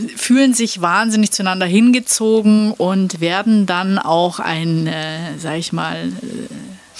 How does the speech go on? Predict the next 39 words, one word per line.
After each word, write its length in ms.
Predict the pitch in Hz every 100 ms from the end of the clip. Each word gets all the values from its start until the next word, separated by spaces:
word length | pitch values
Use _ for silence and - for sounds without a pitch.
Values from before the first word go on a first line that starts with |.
| - - - - - -
Sexpartner 680 | - 226 - - 208 208 190
klingt 280 | - 220 214
jetzt 160 | 196
irgendwie 580 | - 180 175 180 180 170 190
schlecht, 480 | - - 196 233 -
aber 280 | 165 180 175
die 260 | - 185
werden 320 | 180 190 196
ein 180 | 180 170
Liebespaar, 640 | 196 226 233 - 196 190
aber 120 | 160 170
es 200 | - -
darf 240 | 170 -
keiner 320 | - 165 151
wissen, 320 | 160 - 160
weil 160 | 147 160
er 160 | 160 202
ist 160 | -
super 200 | 208 202
beliebt 380 | 165 160 208 -
in 80 | 208
der 140 | 185
Schule, 680 | 175 185 185 175 175 175 175
ist 180 | 151 -
auch 140 | 175
im 80 | 202
Fußballteam 880 | - 202 - 180 180 175 185 180 180
und 160 | 165
so 140 | 160 165
weiter 420 | 185 233 247 233
und 140 | 185
sie 100 | -
ist 140 | 202 -
eigentlich, 500 | 170 180 180 175 - - - - - - - - -
sie 140 | - 196
ist 100 | -
so 60 |
ein 120 | 202 160
Brain, 520 | 165 170 202 254